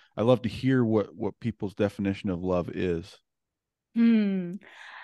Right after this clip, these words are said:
Speaker 2: That one I have to think about it because I think love is the essence of who we are. We were born into love. And I know this is, like, so debatable, and I have to,
Speaker 1: <laughs>
Speaker 2: uh, ask this question on my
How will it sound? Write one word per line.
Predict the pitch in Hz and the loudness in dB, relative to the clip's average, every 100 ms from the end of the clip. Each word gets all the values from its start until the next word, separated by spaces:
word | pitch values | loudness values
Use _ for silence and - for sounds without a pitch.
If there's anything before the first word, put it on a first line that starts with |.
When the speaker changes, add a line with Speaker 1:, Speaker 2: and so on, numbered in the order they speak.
| - - | -18 0
Speaker 2:
That | 220 302 | 4 6
one | 415 | 6
I | 381 | 4
have | 330 311 | 2 0
to | 277 | 0
think | 277 269 | 2 4
about | 226 185 | 4 4
it | 180 | 4
because | 190 208 254 254 247 - | -2 0 4 4 2 0
I | 254 269 240 | 2 2 -2
think | 349 339 - | 0 0 -2
love | 233 240 262 285 285 233 | -6 2 6 6 4 2
is | 226 233 202 | 0 0 -2
the | 208 - | -8 -2
essence | 214 220 202 185 180 | -2 -2 -4 -4 -4
of | - 180 | -4 -4
who | 165 196 | -2 0
we | 196 185 | 0 0
are. | 165 143 127 - _ | -2 -2 -6 -12 _
We | 220 240 | -4 0
were | 247 | 0
born | 226 208 233 247 262 262 - | 0 0 0 2 2 -2 -2
into | 220 220 214 214 185 | -2 -2 -2 -6 -8
love. | 165 165 147 95 - _ _ _ | -4 -2 -2 -6 -12 _ _ _
And | - 226 226 | -4 0 2
I | 214 226 | 2 2
know | 262 277 | 2 2
this | 247 254 240 | 2 0 0
is, | 233 220 170 | 2 2 -2
like, | 170 180 | -8 -8
so | 208 - 302 302 | -8 0 4 4
debatable, | 269 285 240 247 240 208 202 | 4 0 4 6 6 2 2
and | 214 208 | 0 0
I | 214 | -2
have | 214 220 202 | 2 2 2
to, | 226 233 233 | -2 0 -4
Speaker 1:
<laughs> | - | 0
Speaker 2:
uh, | 247 214 | 2 4
ask | 269 285 - | 6 4 4
this | 311 262 | -2 -2
question | - 285 - 254 - | 4 4 4 -4 -2
on | - 233 | -4 -2
my | 226 220 | 0 -2